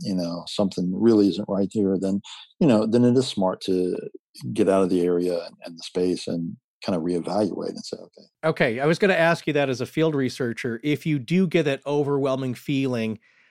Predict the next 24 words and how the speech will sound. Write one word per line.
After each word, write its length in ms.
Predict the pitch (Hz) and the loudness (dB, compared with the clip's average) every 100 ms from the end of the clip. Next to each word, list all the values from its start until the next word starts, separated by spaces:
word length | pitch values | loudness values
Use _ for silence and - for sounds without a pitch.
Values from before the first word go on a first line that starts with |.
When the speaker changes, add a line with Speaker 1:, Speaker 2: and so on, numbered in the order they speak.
| _ | _
Speaker 2:
exactly 460 | 127 127 139 131 127 | -8 -4 -4 -4 -6
as 120 | 110 | -4
the, 200 | 120 113 | -2 -2
uh, 80 | 101 101 _ _ | -4 -8 _ _
paranormal 380 | - 135 123 117 | -6 -4 -2 -4
investigator 460 | 107 113 120 113 107 | -6 -8 -8 -6 -6
that 100 | 104 | -8
we 200 | 110 110 | -12 -12
mentioned 320 | 127 113 110 113 | -12 -10 -10 -8
earlier, 340 | 113 113 107 _ - _ _ | -6 -6 -8 _ -20 _ _
when 140 | 156 139 | -2 0
you 100 | 143 | 4
do 160 | 214 | 4
get 140 | 196 180 | 4 2
that 140 | 151 | 0
overwhelming 840 | 156 151 147 143 139 143 135 131 123 | 0 2 2 2 0 -2 -2 -4 -6
feeling 500 | - 185 170 151 135 | -4 0 2 2 -2
of 160 | 107 | -4
dread 400 | - 151 147 147 | -2 0 0 -2
and 200 | 139 131 | -2 -6
fear 360 | - - 147 143 | -4 -2 0 0
and 320 | 135 127 113 | 0 -4 -6
pure 260 | - 151 135 | -4 -2 0
evil, 480 | 127 127 120 113 | 0 0 0 -2